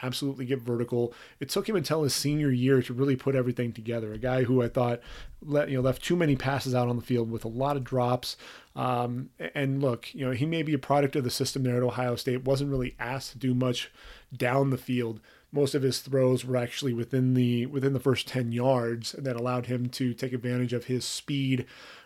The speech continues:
um, you know, and, uh, elusiveness in the open field. The question then really remains is, is what can he do, you know, in terms of the rest of the route tree?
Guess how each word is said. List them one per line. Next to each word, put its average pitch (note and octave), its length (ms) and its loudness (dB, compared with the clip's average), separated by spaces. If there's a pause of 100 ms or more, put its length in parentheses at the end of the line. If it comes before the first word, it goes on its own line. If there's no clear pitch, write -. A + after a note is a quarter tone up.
um, A#2 560 -4
you C3 140 -2
know, A#2 60 -2
and, A#2+ 400 -4
uh, A#2 300 -4 (1200)
elusiveness D#3 560 4
in C#3 60 -4
the B2 100 0
open A#2+ 220 -2
field. B2 420 -2 (480)
The - 80 -14
question D3 380 -2
then C3+ 200 2
really C3 220 2
remains B2 480 2
is, A#2+ 220 -2
is A2+ 100 -10
what B2+ 140 -2
can C3+ 100 -4
he B2+ 80 0
do, B2 380 2
you B2+ 100 -2
know, A#2+ 60 -2
in A#2 80 -4
terms B2 260 -4
of B2 120 0
the A#2+ 60 -8
rest B2 240 0
of C#3 40 -4
the A#2+ 80 -4
route A#2 260 -6
tree? A#2 300 -12